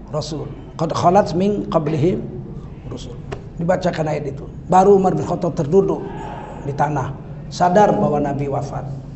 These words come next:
Memang mereka galau, sibuk, apa, eh, sedih. Tapi alasan utama dari banyak alasan-alasan,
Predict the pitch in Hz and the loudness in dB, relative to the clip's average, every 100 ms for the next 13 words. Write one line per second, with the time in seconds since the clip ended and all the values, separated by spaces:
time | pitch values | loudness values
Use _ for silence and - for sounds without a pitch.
0 | - - - - - 190 240 254 254 294 | -12 -14 -14 -14 -6 0 2 2 0 -4
1 | 277 - - - 196 208 220 208 - 139 | -8 -10 -10 -4 -2 4 6 4 2 0
2 | 175 170 180 180 165 156 156 170 170 - | 2 4 4 4 0 -2 -2 -2 -4 -6
3 | 156 151 160 160 151 - 139 139 135 135 | -8 -4 -4 -4 -10 -12 -12 -10 -10 -10
4 | 131 135 131 131 - - - - - - | -10 -12 -14 -14 -14 -14 -14 -16 -16 -14
5 | - - 151 175 175 - - - - - | -10 -8 -2 0 0 -4 -10 -12 -14 -16
6 | - - - 160 156 247 - - 190 185 | -16 -16 -14 -10 -4 -4 0 6 6 6
7 | 185 180 175 - 160 - 262 302 208 - | 4 2 0 -2 2 6 8 8 4 0
8 | - - - - 151 156 151 190 185 170 | -8 -10 -14 -6 -2 2 4 4 4 2
9 | 160 160 160 156 156 165 247 277 | 2 2 2 2 0 0 -2 -4